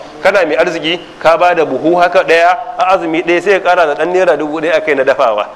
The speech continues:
Da za a ɗan sayi tattasai da tumatir ko, ko man gyaɗa da yaji da manda a hada. "Wa an tasumu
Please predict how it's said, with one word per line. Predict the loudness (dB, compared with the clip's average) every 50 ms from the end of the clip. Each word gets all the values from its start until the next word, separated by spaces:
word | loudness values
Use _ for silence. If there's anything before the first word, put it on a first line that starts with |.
| -20 -20 -20 -20 -8 -6
Da | -2 2
za | 2 2
a | 2
ɗan | 0 -2 -4
sayi | -2 -4 -4 -4
tattasai | -4 -6 -6 -4 -2 -2 -2
da | -2 -2
tumatir | 0 0 0 0 0 -2 -4 -6 -4
ko, | -4 -4 -2
ko | -2 0 0 2
man | 2 2 2 0
gyaɗa | 0 0 0 0 -2
da | -2 -6 -10 -12 -16 -18 -10 -2 0
yaji | 2 2 2 0 -4 -8 -14 -14 -18 -20 -20 -20 -20 -20 -20 -16 -6 -2
da | -2
manda | 0 0 0 0 0 0 0 0 0
a | -2
hada. | -2 -4 -6 -8 -10 -14 -20 -20 -20 -20 -20 -20 -20 -20 -20 -20 -20 -20 -20 -18 -18 -18 -18 -16 -12 -2 2
"Wa | 2 4 4
an | 2 0 -2
tasumu | -4 -4 -4 -2 0 2 2 2